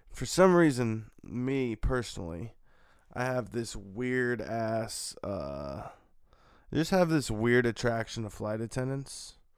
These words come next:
Uh, I don't know what it, I don't know what it is necessarily. I think it's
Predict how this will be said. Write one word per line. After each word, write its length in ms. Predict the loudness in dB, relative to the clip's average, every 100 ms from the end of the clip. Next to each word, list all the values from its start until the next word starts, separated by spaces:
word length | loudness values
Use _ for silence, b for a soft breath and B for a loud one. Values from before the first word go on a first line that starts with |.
| b b b b b -4
Uh, 480 | -2 0 0 -2 -2
I 120 | 4
don't 160 | 4 6
know 140 | 4
what 260 | 6 8 8
it, 260 | 8 4 -4 -2
I 100 | 0
don't 160 | 2 2
know 80 |
what 240 | 4 4 2
it 120 | 2
is 240 | 0 0
necessarily. 800 | -2 -2 -4 -8 -6 -6 -6 -8 -6
I 100 | -6
think 280 | -2 -2 -2
it's 400 | -4 -6 -10